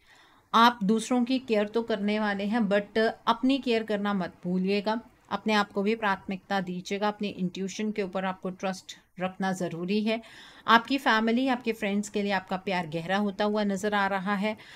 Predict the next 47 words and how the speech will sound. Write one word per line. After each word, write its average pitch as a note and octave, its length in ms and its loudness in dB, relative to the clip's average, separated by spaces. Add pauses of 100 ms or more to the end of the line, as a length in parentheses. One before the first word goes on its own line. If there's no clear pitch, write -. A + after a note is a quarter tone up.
(160)
आप A#3 180 8
अपने C4+ 240 2
दिल A3 240 4
की B3+ 220 -2
बात G#3 380 2
इस A3+ 200 -2
महीने G#3 300 2
में C4+ 120 2
ज़्यादा A3+ 380 4
सुनते F3 360 -6
हुए E3+ 220 -6
मुझे F3 240 -8
नज़र F3 360 -6 (120)
आ F3+ 140 0
रहे E3 280 -6
हैं। D#3+ 180 -8 (540)
यहाँ A#3 360 10
पर B3 240 6
Four G3+ 320 4
of G#3+ 200 2
Fire E3+ 340 0
का E3+ 180 -4
कार्ड D#3+ 320 -6
है। D3+ 120 -12 (480)
आपके A#3 240 6
पास D4+ 360 2
एक C4 580 2
रीज़न G#3+ 580 4
है G3 220 -2
for F#3+ 160 0 (180)
happiness, F3 640 -4 (280)
ठीक G#3 240 0
है। G#3+ 140 2 (640)
आप B3 220 8
अपनी C4+ 260 4
लाइफ G#3+ 240 4 (140)
को A#3 80 2
सेलिब्रेट F#3 720 0
करने F3 320 -4
वाले D#3+ 240 -6
हैं। E3+ 220 -6
डिवाइन G#3+ 380 4
को B3 140 0
थैंक A3 400 0
यू B3 80 2
कहना A3+ 280 0
मत F#3 260 -2